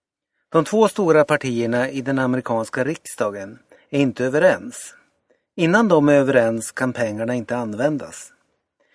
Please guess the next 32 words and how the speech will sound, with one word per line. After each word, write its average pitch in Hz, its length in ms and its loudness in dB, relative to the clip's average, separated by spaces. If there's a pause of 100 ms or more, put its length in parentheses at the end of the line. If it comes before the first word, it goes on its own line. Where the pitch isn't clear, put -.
(180)
Det 165 120 -2
betyder 165 400 2
att 147 180 4
U 156 160 4
S 139 160 -2
A 180 280 6
idag 143 460 4
måste 143 280 -4
stänga 160 540 2
många 127 300 2
av 120 80 2
statens 120 540 -2
kontor. - 680 -8 (640)
Nära 170 240 2
en 160 240 4
miljon 135 360 2
människor 123 640 -4
som 175 180 -10
arbetar 160 480 -2
där 113 260 -6
får 156 180 -10
gå 165 100 -6
hem. 110 220 -8 (840)
Det 175 60 -4
är 175 40 -2
inte 175 140 -8
säkert 143 500 0
att 143 140 -4
de 143 100 -4
får 156 160 -4
någon 135 200 -4
lön. 107 380 -8